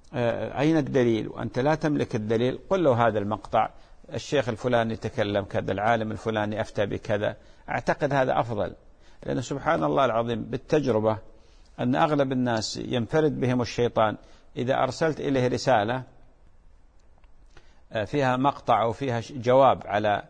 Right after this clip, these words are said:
على مسألة مثلًا، يمكن العالم هذا شدد في هذه المسألة وغلظ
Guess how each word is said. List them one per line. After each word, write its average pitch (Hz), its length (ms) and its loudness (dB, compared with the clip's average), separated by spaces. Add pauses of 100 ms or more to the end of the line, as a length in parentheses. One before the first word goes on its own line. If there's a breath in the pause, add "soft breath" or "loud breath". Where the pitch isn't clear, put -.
(440 soft breath)
على 113 260 -2
مسألة 107 460 -2
مثلًا، 98 480 -2 (380 soft breath)
يمكن 143 460 0
العالم 127 520 2
هذا 113 380 0
شدد 135 500 0
في 123 160 -2
هذه 120 160 2
المسألة 107 520 -2
وغلظ 131 600 2